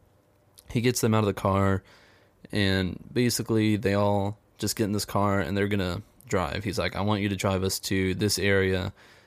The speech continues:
because I need to get money out of the bank." He's, 'cause he just broke out of prison, and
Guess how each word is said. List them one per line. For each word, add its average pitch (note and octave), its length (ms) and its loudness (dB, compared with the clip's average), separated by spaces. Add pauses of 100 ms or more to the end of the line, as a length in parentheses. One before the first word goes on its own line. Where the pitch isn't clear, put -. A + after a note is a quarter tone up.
(140)
because F2+ 520 -2
I F#2 120 -4
need F#2+ 160 0
to G#2 40 -4
get E2+ 160 -2
money G2+ 220 2
out F#2 80 2
of F#2+ 60 -2
the - 60 -4
bank." A2+ 540 0 (440)
He's, F#2+ 200 -6 (200)
'cause F#2+ 200 -2
he F#2+ 160 -2
just A#2+ 280 2
broke G#2+ 200 2
out E2+ 120 0
of - 60 -12
prison, F#2+ 420 -2 (500)
and F#2 440 -4